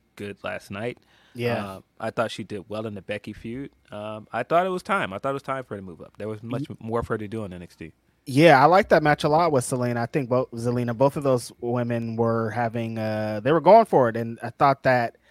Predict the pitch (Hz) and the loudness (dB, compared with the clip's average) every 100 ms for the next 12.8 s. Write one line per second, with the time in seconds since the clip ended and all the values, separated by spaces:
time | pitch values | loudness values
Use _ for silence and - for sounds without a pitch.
0 | _ _ _ _ _ _ 139 117 139 175 | _ _ _ _ _ _ -20 -4 8 10
1 | 190 - - 147 185 202 185 196 208 202 | 10 4 -14 6 6 6 4 6 8 6
2 | 175 - - 156 170 180 180 185 180 143 | 2 0 2 6 6 4 2 0 -4 2
3 | 156 156 196 180 165 160 160 147 151 160 | 4 4 0 0 4 2 2 2 2 2
4 | 151 143 135 135 - 147 139 - 139 131 | 2 0 0 0 -2 -6 -6 -6 -4 -2
5 | 120 113 127 123 113 - 123 123 131 _ | -2 -2 -2 -4 -6 -4 0 0 -2 _
6 | - - - 123 165 139 117 170 135 - | -20 -18 -10 -8 -2 -2 4 4 4 2
7 | - 233 - 254 349 - 214 160 143 165 | -2 -2 -2 -2 -2 -4 -2 -2 0 0
8 | 160 127 - 226 254 147 143 131 - 143 | 0 -4 0 0 0 0 0 0 2 0
9 | 131 - _ - 226 - 247 202 170 156 | 0 -6 _ -4 0 6 6 8 8 6
10 | _ - 185 190 175 160 151 151 131 151 | _ 0 0 2 2 2 4 2 4 0
11 | 139 135 123 - 185 - - 147 151 175 | 0 -4 -4 -4 -6 -4 0 2 4 2
12 | 139 147 156 131 104 - - | 2 -4 -2 -2 -2 -6 -16